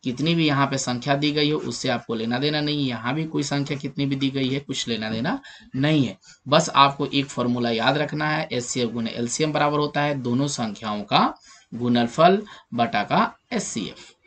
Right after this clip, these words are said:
तो दो संख्याओं का गुणनफल यहाँ पे कोई भी संख्या दी गई हो यहाँ पे put out कर देना है, और जो संख्या बराबर में दिया गया है उस संख्या से भाग आपको लगा देनी है। इतना करिएगा, three marks जो है आपको exam में मिल जाएंगे। ठीक है,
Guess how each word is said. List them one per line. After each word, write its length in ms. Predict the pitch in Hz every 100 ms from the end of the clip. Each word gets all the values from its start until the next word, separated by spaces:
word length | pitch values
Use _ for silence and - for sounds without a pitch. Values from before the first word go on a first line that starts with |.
| - -
तो 80 | 123
दो 140 | 131 160
संख्याओं 400 | 165 156 160 156
का 100 | 156
गुणनफल 420 | 151 151 143 147
यहाँ 200 | 139 135
पे 120 | 135
कोई 220 | - 120 131
भी 100 | 156
संख्या 340 | 160 151 156
दी 160 | 147 151
गई 220 | 156 156 151
हो 220 | 151 - - -
यहाँ 140 | 113 120
पे 80 |
put 240 | 117 120 123
out 140 | 143
कर 200 | - 147
देना 220 | 147 151 151
है, 160 | 160
और 120 | -
जो 200 | 117 131
संख्या 380 | 156 147 139 147
बराबर 400 | 131 120 117 156
में 120 | 170 143
दिया 200 | 131 117
गया 200 | 113 120
है 60 |
उस 180 | 117 -
संख्या 260 | 113 110 110
से 140 | 110
भाग 260 | 95 110 98
आपको 300 | - 175 247 -
लगा 240 | 110 95 165
देनी 280 | 82 87 101
है। 100 | - - - -
इतना 280 | 127 151 170
करिएगा, 460 | 165 156 156 151 165
three 220 | - 131
marks 260 | 127 120 120
जो 100 | 117
है 100 | 117
आपको 360 | - 104 - 131
exam 380 | 113 113 113
में 260 | 117 196 254 - _ -
मिल 220 | 101 80
जाएंगे। 420 | 65 - 71 67 - - - _ -
ठीक 160 | 156
है, 160 | 269